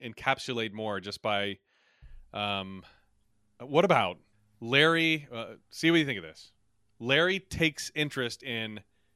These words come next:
oh, yeah, I just had it. And then Larry takes interest in a dead guy's shirt and investing in a restaurant.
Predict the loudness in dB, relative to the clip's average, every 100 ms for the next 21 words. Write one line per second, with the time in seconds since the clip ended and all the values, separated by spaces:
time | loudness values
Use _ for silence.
0 | _ _ _ -18 -16 -14 -12 -8 -4 -4
1 | -6 -12 -14 -14 _ _ _ _ _ -6
2 | -4 -4 -4 -6 -6 -10 -8 -8 -8 -6
3 | -6 -8 -18 _ _ _ _ _ _ _
4 | -6 4 6 8 6 6 2 -2 -2 -2
5 | -8 -18 _ _ _ _ 2 4 4 -2
6 | -2 0 -2 -2 -4 -2 -4 -4 -10 -10
7 | -14